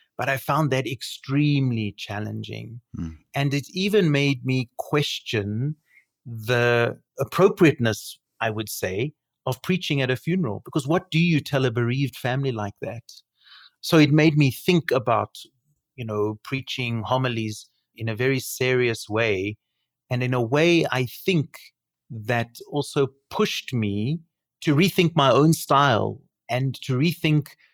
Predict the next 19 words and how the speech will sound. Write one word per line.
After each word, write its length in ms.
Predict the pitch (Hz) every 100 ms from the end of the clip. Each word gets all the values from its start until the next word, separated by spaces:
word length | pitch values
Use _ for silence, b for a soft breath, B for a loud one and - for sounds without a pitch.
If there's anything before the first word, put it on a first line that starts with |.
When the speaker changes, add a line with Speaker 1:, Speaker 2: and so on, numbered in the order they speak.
| b -
Speaker 1:
even 280 | 208 202 165
my 220 | 135 127
own 480 | 123 147 143 131 -
theological 600 | 127 120 135 147 147 117
framework 600 | - 127 156 104 92 -
from 240 | 123 113
which 360 | 123 127 - -
I 180 | 113 110
move. 520 | 110 120 131 95 90 - _ _ 131
Speaker 2:
Hmm. 140 | 92 82 _ _ _ _ _ b b b b
Russell, 420 | - 98 101 87 -
I 100 | -
know 140 | 101 98
you 200 | 101 92
won't 280 | 87 85
mind 260 | 90 82 78
me 120 | 80
sharing 420 | 76 - 87 82
this 380 | 73 73 - -